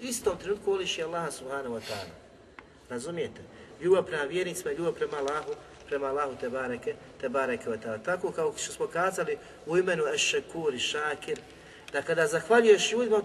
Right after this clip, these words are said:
u istom trenutku zahvaljuješ i Allahu subhanahu wa ta'ala. Jer ti je Allah dželešanu naredio da budeš zahvalan ljudima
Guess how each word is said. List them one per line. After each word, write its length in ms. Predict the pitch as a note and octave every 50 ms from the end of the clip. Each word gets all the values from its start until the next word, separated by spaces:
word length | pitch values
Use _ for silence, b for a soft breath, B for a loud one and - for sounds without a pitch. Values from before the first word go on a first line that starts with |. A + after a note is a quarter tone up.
| -
u 20 | G#3+
istom 260 | A3+ A3 - - G3+
trenutku 420 | F#3+ - F#3+ G3+ G#3+ G#3 - F#3+
zahvaljuješ 640 | F3+ F3 E3+ - F#3+ F#3+ F#3+ F#3 F3 D#3+ - - - - - - - - - - - -
i 100 | D#3+ D#3+
Allahu 300 | E3 F3+ F3+ E3 D3+ C#3
subhanahu 500 | - - C#3 B2+ C#3+ C#3+ C3+ B2+ A#2+ A2+
wa 60 | - -
ta'ala. 220 | B2 A2+ G#2+ G2+ F2+ B B B B B B B -
Jer 240 | C#3+ E3 E3+ E3 -
ti 100 | - F3
je 140 | E3 E3 -
Allah 420 | G#3 A3+ B3 B3+ B3 A#3+ A3 G3+ F3+
dželešanu 400 | G3 F#3 F3+ F3+ - G#3 A3 G#3
naredio 300 | G3 F#3 F#3 G3+ G#3+ G#3+
da 100 | G#3+ G3+
budeš 240 | G3+ G3+ G3+ F#3
zahvalan 480 | F3 G3+ G3 F#3 - F#3 F3 E3 D#3 D3
ljudima 360 | D3 D3 D3 C#3+ C#3 B2 A2+